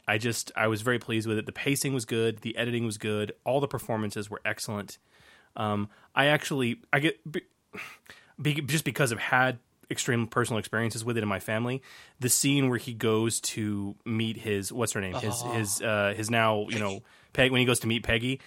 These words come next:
Speaker 1: and,
Speaker 2: Oh.
Speaker 1: and they're having that scene, I'm like, "Oh, this is touching." And then you realize she's got Alzheimer's. And
Speaker 2: Oh.
Speaker 1: it was like, I was, I was bawling like a baby. And it,
Speaker 2: Yeah.
Speaker 1: I was like, "Oh, God." And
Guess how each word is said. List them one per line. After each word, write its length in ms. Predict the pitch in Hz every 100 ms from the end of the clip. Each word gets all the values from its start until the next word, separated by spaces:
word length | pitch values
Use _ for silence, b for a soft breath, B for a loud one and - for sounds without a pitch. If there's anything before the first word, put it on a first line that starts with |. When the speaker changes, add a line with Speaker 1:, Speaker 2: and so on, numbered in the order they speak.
| B B -
Speaker 1:
and, 300 | 120 117 131
Speaker 2:
Oh. 100 | 131
Speaker 1:
and 160 | 123
they're 80 | 120
having 180 | 147 139
that 120 | 120
scene, 200 | - 139
I'm 100 | 127
like, 120 | 120 143
"Oh, 60 | 127
this 140 | 120
is 60 | 131
touching." 220 | 131 127
And 60 |
then 80 | 120
you 100 | 117
realize 340 | 113 123 117 110
she's 180 | - 104
got 140 | 104
Alzheimer's. 640 | 117 127 104 95 95 - b b b b b
And 320 | - 117 117
Speaker 2:
Oh. 140 | 107 101
Speaker 1:
it 160 | 131 127
was 140 | 127
like, 180 | 120 113
I 100 | 123
was, 220 | 131 120 -
I 100 | 123
was 200 | 123 104
bawling 720 | 98 - 98 98 98 87 90 - -
like 320 | 101 92 -
a 100 | 113
baby. 600 | 95 101 95 92 87 82 _ _ _ _
And 220 | - 98 92
it, 80 | 110
Speaker 2:
Yeah. 280 | 104 123 113
Speaker 1:
I 120 | 104
was 160 | 107 107
like, 220 | 101 -
"Oh, 300 | 131 117 104 -
God." 360 | 107 104 92
And 280 | 101 104 101